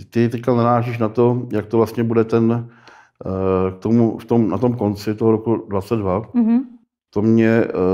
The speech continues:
Speaker 1: píše hrozně moc lidí tady s tou otázkou, jak to vlastně bude probíhat. Pravdou je, že to nikdo z nás neví přesně, jak to bude. To zkrátka nikdo neví.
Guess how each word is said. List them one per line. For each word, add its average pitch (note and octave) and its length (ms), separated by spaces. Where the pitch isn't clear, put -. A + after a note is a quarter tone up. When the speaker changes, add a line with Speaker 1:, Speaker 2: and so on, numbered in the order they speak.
Speaker 1:
píše A2+ 400
hrozně G#2+ 300
moc A#2 220
lidí A2 240
tady G#2+ 220
s G2+ 180
tou B2+ 140
otázkou, F#2 600
jak G2 140
to A2 100
vlastně G#2 240
bude A2 140
probíhat. G2 640
Pravdou A#2 480
je, G2 260
že G#2 140
to B2 380
nikdo A#2 580
z G2+ 120
nás G#2+ 380
neví A2 300
přesně, - 480
jak G#2+ 120
to A2+ 100
bude. F#2 280
To G#2 240
zkrátka G2+ 400
nikdo G#2 180
neví. F#2 340